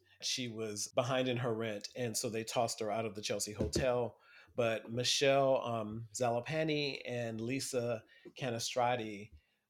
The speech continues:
were two women that lived and knew Stormy, and again, went into her apartment as they were throwing things away,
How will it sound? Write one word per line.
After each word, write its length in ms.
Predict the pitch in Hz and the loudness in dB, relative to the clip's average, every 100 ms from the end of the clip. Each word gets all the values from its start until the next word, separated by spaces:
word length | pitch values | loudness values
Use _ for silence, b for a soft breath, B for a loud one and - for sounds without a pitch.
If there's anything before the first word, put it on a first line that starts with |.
| 101 | -8
were 100 | 110 | -6
two 220 | - 147 | -4 -2
women 260 | 131 127 | -2 0
that 140 | 120 107 | -2 -2
lived 500 | 113 120 117 110 - 117 | -4 -2 -4 -6 -14 -14
and 180 | 110 | -10
knew 200 | 113 139 | -6 -4
Stormy, 560 | 131 - 110 101 95 92 _ _ _ _ - | -6 -8 -8 -10 -14 -20 _ _ _ _ -8
and 260 | 123 117 110 | -4 -4 -6
again, 420 | 110 127 117 107 104 | -6 -4 -4 -4 -2
went 160 | 127 | 0
into 260 | 123 123 135 | 0 0 0
her 80 | 113 | 0
apartment 420 | 113 123 113 113 | 0 0 0 -4
as 100 | 117 | -4
they 100 | 123 | -4
were 140 | 123 123 | -2 -4
throwing 260 | 123 113 | -4 -8
things 320 | 107 117 110 104 | -8 -10 -8 -8
away, 600 | 98 92 117 131 - | -8 -6 -2 -2 -2